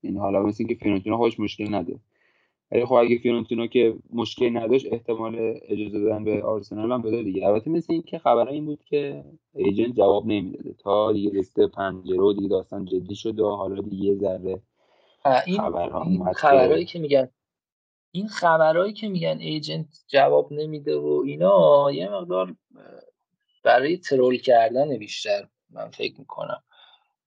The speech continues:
Speaker 2: وگرنه ایجنت که جواب تلفن رو می‌ده دیگه، میگه نه.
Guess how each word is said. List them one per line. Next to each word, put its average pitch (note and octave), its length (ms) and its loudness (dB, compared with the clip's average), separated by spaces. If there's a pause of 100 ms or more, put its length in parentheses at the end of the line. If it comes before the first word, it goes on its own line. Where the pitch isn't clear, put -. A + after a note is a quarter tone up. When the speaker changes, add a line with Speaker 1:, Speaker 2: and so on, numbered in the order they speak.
(140)
Speaker 2:
وگرنه A#2+ 680 0 (480)
ایجنت B2+ 420 -4
که C#3+ 100 -2
جواب C3 440 6
تلفن C3+ 540 -6
رو C#3+ 60 -4
می‌ده C#3+ 260 -4
دیگه، G#2+ 260 -8
میگه G#2 240 -6
نه. G#2+ 300 4